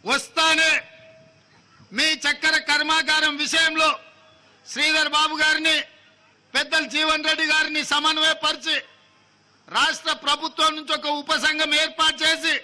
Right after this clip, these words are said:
మనం ఖచ్చితంగా బోధన్ షుగర్ ఫ్యాక్టరీ, నిజాం ఆనాడు ఏషియాలోనే పెద్ద షుగర్ ఫ్యాక్టరీని ఇక్కడ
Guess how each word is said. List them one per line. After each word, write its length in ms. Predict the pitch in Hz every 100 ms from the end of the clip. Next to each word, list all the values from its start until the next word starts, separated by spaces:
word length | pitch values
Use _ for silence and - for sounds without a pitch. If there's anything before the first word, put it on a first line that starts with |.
| - - _ _ _ _ -
మనం 260 | 233 285 285 294
ఖచ్చితంగా 640 | 311 302 285 277 277 277 277 254
బోధన్ 400 | 277 285 277 262
షుగర్ 320 | 247 277 277
ఫ్యాక్టరీ, 340 | 277 277 277 269 254
నిజాం 280 | 269 285 269 - - - - - 190 254
ఆనాడు 400 | 262 269 294 294 262 254
ఏషియాలోనే 600 | 285 294 294 285 285 277 277 277
పెద్ద 300 | 277 285 269 262
షుగర్ 320 | 269 294 226
ఫ్యాక్టరీని 520 | 247 302 311 302 294 277 - _ _ _ _ -
ఇక్కడ 320 | 254 - 269